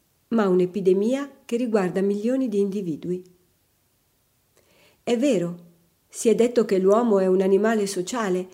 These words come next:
e che dunque il suo bisogno di compagnia e di scambio è atavico e legittimo. Ma l'essere umano dovrebbe poter stare bene anche in compagnia di se stesso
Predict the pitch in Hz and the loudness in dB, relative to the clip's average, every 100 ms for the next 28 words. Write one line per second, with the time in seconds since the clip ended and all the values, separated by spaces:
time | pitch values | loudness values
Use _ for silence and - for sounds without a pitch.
0 | _ _ _ _ _ 285 277 285 214 175 | _ _ _ _ _ -6 -2 0 0 0
1 | 175 208 220 - _ - 170 - 185 190 | -2 -6 -10 -14 _ -10 -8 -2 -2 0
2 | 190 233 202 180 - 185 175 180 190 226 | 2 4 4 2 -2 -2 -2 0 0 2
3 | 262 180 165 165 170 - 233 247 175 170 | 2 0 -2 -6 -10 -6 -6 -2 -2 -4
4 | 175 - _ _ - 202 196 196 220 240 | -8 -20 _ _ -4 0 0 0 -2 0
5 | 220 220 208 196 208 180 - - 170 170 | 0 2 4 4 2 0 -10 -6 -6 -6
6 | - _ _ _ _ _ _ _ _ - | -12 _ _ _ _ _ _ _ _ -4
7 | 214 233 269 262 202 196 202 190 180 208 | 0 2 0 0 4 4 4 0 0 -2
8 | - _ _ _ - 254 247 285 233 226 | -8 _ _ _ 0 0 2 0 2 0
9 | 226 226 240 233 - - 220 202 170 180 | 0 -2 0 -2 -4 -6 -2 -2 0 0
10 | 170 208 - - _ _ _ 285 320 311 | 0 -4 -8 -20 _ _ _ -4 -2 0
11 | 285 262 254 254 254 254 277 247 226 285 | 2 2 2 0 2 2 2 2 -2 -4
12 | - 185 165 - 180 | -4 -6 -6 -10 -12